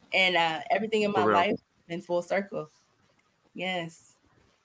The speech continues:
Speaker 2: I love that. Um,
Speaker 1: Mm-hmm.
Speaker 2: and then just to look at your sign. Oh, that's funny. Um, or looking at your full chart. Like, I'll, I'll actually send it to you. I'll, um, I'm gonna send the link to you now so you can take a look at it.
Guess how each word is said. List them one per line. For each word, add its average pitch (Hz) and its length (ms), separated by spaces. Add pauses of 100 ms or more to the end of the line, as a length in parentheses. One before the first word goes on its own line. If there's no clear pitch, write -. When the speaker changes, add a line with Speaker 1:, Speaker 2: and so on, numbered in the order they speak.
(200)
Speaker 2:
I 90 60
love 90 260
that. 87 260 (720)
Um, 117 400
Speaker 1:
Mm-hmm. - 20
Speaker 2:
and 117 160
then 131 60
just 156 180
to 147 60
look 135 200
at 127 160
your 117 80
sign. 117 400
Oh, 113 120
that's 131 200
funny. 113 340 (1200)
Um, 107 380
or 117 120
looking 127 220
at 113 140
your 110 100
full 117 240
chart. 135 280
Like, 113 100
I'll, 127 280
I'll 127 140
actually 135 260
send 110 220
it 104 120
to 101 100
you. 95 220
I'll, 98 200
um, 95 340 (320)
I'm 95 80
gonna 92 160
send - 200
the - 20
link 85 240
to - 120
you 76 200
now 80 220
so - 100
you 82 60
can - 100
take - 160
a 80 60
look 82 180
at - 140
it. - 160